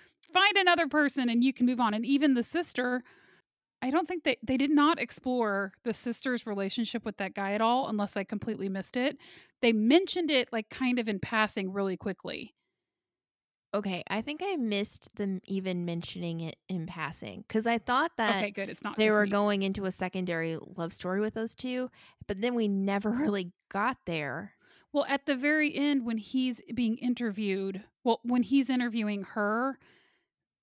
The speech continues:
Speaker 1: s-, I think she says something about it, and I, I think I was not paying a ton of attention, so maybe they didn't say, even say it,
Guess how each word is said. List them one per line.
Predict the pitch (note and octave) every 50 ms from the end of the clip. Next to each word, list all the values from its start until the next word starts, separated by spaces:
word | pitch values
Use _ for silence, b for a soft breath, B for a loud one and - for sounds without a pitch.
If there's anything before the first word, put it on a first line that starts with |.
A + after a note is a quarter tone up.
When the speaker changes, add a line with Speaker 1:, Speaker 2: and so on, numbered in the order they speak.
| _ _ _ _ _ _ _ _
Speaker 1:
s-, | - - - - _ _ _ _ _ _ _ _ _ _ _ _ _ _ _
I | - B3+ B3
think | - - F4 F4+ -
she | - - C#4+
says | A#3+ - - - C4+ B3 A#3 A3+
something | - - A3+ G3+ - - G#3+ G3+
about | G3 F#3 F#3+ F3+ F3 -
it, | - - - -
and | A#3+ A#3+ A#3+ - -
I, | C4 B3+ B3 B3 B3 B3 A#3+ A#3+ A3 b b b b b b b b _ _
I | - A#3+
think | - D4+ - -
I | D#4
was | D4 C4+ C4+ A#3
not | B3+ A#3+ A#3 A3+
paying | - A3+ A3+ A3+ A3
a | G#3
ton | - A3+ G#3+ G#3
of | G3+ G3 G3+ G#3 -
attention, | G#3+ G3+ - G#3+ G#3 G3 - C4 C#4+ D4 D#4+ D#4
so | - - C#4+ B3
maybe | A#3+ A#3 A#3+ C4 D#4 F4
they | E4+ C#4 A#3 G#3+
didn't | G3 A#3 B3 D4 C#4 A3+
say, | - A3 -
even | - G3+ F#3+ F#3 F3+
say | - - F3 F3 F3+
it, | E3+ -